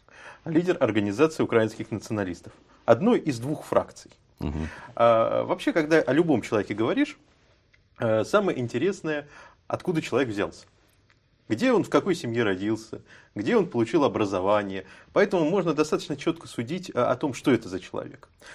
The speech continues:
Speaker 1: То есть, вот, допустим, Шухевич. А, Шухевич, он был из, э, э, интеллигентной семьи, богатой семьи.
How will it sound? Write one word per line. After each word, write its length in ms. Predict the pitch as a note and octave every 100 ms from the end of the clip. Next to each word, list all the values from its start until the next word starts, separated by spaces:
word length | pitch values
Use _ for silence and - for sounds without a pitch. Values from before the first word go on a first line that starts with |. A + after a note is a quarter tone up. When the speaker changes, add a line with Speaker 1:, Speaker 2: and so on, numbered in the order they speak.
| -
Speaker 1:
То 60 | -
есть, 100 | C#3+
вот, 140 | F3
допустим, 400 | E3+ F3 F#3+ -
Шухевич. 600 | D#3 - - G2 F#2+ - - _ _ - - - - -
А, 200 | G2+ G2
Шухевич, 480 | B2 - C4+ A3 -
он 200 | F3+ D#3
был 220 | E3+ D#3
из, 260 | A#2+ C3 G#2+
э, 640 | A2 G#2+ G#2 G#2 G2+ G2+ F#2+ - -
э, 300 | - G2+ G2+ G#2+
интеллигентной 600 | A#2 A#2+ A2 B2 E3+ C3
семьи, 380 | - G#2 G2 F#2+
богатой 520 | F2+ G2 F#2 F2 F2
семьи. 500 | - F2+ F2 F#2